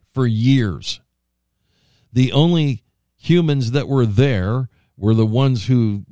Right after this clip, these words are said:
were hired as security to keep the lights on, keep the plumbing going, you know, whatever, and, uh, basically keep the place from being overrun by the public or kids, you know, acting stupid.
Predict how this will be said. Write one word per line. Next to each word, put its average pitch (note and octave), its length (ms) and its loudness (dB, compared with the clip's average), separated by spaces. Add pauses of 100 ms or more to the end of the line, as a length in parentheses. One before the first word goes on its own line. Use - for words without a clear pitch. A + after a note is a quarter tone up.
(220)
were B2 420 -4
hired C3 360 0
as A2+ 140 0
security G#2 880 -4 (640)
to G2+ 140 -4
keep A#2+ 220 -2
the A2 120 -2
lights G#2+ 380 -2
on, G#2 320 0
keep A2 200 -4
the G2 100 -4
plumbing F#2+ 680 -2
going, F#2+ 440 -4
you F#2 100 -2
know, F2 540 -4
whatever, F2+ 540 -4 (260)
and, D#3 260 0
uh, E3+ 180 -6
basically C3 560 -2
keep B2+ 240 0
the F2 80 -4
place G2+ 280 -2
from F#2 180 -4
being G2 180 0
overrun F2+ 500 -2
by E2+ 180 -4
the D#2+ 120 -10
public F2+ 500 -6
or E2 200 -10
kids, F2 520 -6
you E2+ 120 -10
know, E2+ 100 -8
acting E2 300 -10
stupid. - 640 -4